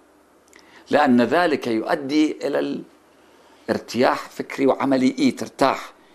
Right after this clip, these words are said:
يوم اللي ما تحل المشكلة، لكن القضاء على المشكلة له طريق واحد لا غير، وهو الهجوم المباشر على المشكلة، وهذا ما فعله صاحبكم،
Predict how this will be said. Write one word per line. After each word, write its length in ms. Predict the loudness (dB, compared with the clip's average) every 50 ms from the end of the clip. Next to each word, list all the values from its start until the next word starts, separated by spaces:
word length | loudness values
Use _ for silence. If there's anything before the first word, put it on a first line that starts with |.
| _ -4
يوم 140 | 0 2 2
اللي 120 | 4 2
ما 80 | 0 -2
تحل 280 | -2 -4 -4 -2 -2 -2
المشكلة، 460 | -2 -4 -6 -10 -8 -8 -8 -8 -8 -10 -18 _ _ _ _ _ _ _ _ -8
لكن 320 | -8 -6 -4 -2 -2 -2
القضاء 380 | -2 -2 -2 -4 0 0 2 0
على 160 | 0 0 -2
المشكلة 540 | -4 -4 -6 -8 -8 0 0 2 2 2 -2 -4 -18 -20 _ _ _ -6
له 240 | -2 0 0 0 0
طريق 400 | -2 -2 -2 -2 -4 -4 -4 -4
واحد 340 | -4 -4 -6 -8 -12 -8
لا 100 | -8 -8
غير، 240 | -8 -10 -14 -20 -20 -20 -20 _ _ _ _ _ _ _ _ _ _ -20 -20 -10 -2
وهو 260 | 0 2 4 4 4
الهجوم 580 | 2 2 0 -4 -6 -4 0 0 0 0 -2 -6
المباشر 680 | -8 -10 -12 -8 -4 -2 -2 -2 -4 -6 -6 -8 -8 -8 -10 _ _ _ _ _ _ _ -6 -2
على 120 | 0 0 0
المشكلة، 520 | -2 -4 -10 -14 -18 -16 -16 -16 -18 -18 -20 _ _ _ _ _ _ _ _ _ _ _ -20 -14 -4
وهذا 420 | 0 2 4 4 4 4 4 2 0
ما 160 | 0 -2 -6
فعله 460 | -6 -6 -2 -2 0 0 0 0 -2
صاحبكم، 880 | -2 0 0 -2 0 0 0 0 0 -2 2 2 2 2 2 0 -6